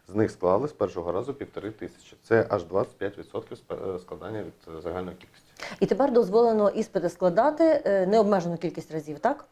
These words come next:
Speaker 1: Саме так. Тепер немає, е, тих трьох разів, е, за які дуже всі хвилювалися.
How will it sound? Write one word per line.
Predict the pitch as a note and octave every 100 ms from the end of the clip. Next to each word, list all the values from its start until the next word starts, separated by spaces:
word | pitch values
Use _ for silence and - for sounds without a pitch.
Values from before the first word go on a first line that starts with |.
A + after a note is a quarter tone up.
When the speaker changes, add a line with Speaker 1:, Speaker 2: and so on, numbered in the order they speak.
| _ - _ _
Speaker 1:
Саме | - C#3+ E3
так. | G2+ -
Тепер | - - D3+ A2+
немає, | A#2+ C#3+ C3 A2+ G#2 G2+ F#2+ -
е, | G2 G2 F#2+
тих | F#2 G2+ - _ _
трьох | G2+ G2+ - - _
разів, | F2+ G2+ B2 F#3
е, | F#3 - - G#2+ G#2+ G2 F#2+ F#2+ F#2+ F2+
за | F2+
які | G2+ G2+ G2 F2
дуже | F2 F#2 F2+
всі | F2+ G2
хвилювалися. | E2+ G#2+ C3+ F3 E3+ D#3+ -